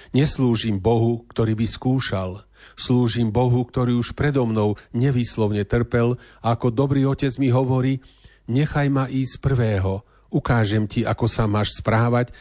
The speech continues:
aj v tom najnepredstaviteľnejšom utrpení.“ Východiskom je odpustenie. Odpustenie znamená viac pre toho, kto odpúšťa, než pre toho, komu sa odpúšťa.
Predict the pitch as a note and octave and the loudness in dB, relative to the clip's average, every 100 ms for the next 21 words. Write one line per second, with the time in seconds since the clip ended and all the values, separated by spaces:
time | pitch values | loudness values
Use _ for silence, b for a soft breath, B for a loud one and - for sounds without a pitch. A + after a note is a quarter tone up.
0 | B A2 A2+ - A#2+ A2+ - B B A2+ | B -2 0 2 0 0 -4 B B 2
1 | B2 C#3 C3+ C3 A2 A2+ - A#2 A2+ A2 | 2 4 2 2 -2 -4 -4 -2 0 0
2 | A2+ A2+ A2+ - A2 G#2+ A2+ A2 - G2 | 0 2 0 0 0 0 0 -2 -2 -2
3 | G2 G2+ - _ A2 A#2 C3+ B2 A#2 - | -4 -8 -14 _ -2 0 2 0 0 -2
4 | B2 A#2+ A#2+ C#3 B2 A#2+ - D3 - - | -2 -2 -2 0 2 0 0 -2 -2 -4
5 | G2+ G2 A2 - - A2 A2+ C3 A#2+ - | -6 -6 -10 -16 -6 -2 0 0 0 2
6 | A#2+ B2 A2 B2 B2 A#2+ A2+ B2+ C#3 - | 2 2 2 0 2 2 2 2 0 -2
7 | - G#2 - G#2 G#2+ - G#2+ A2 A#2+ - | 0 0 2 0 0 0 -2 0 -2 0
8 | A#2+ A#2+ - C3 B2+ b b b G2+ F#2+ | -2 -2 -2 -2 -2 b b b -4 -2
9 | - A2+ - A2 A2+ - B2 A2+ G2+ - | 0 0 2 2 2 2 0 2 0 0
10 | F#2+ G2 - G2+ G2+ - A2 | 0 -2 -4 -8 -8 -8 -10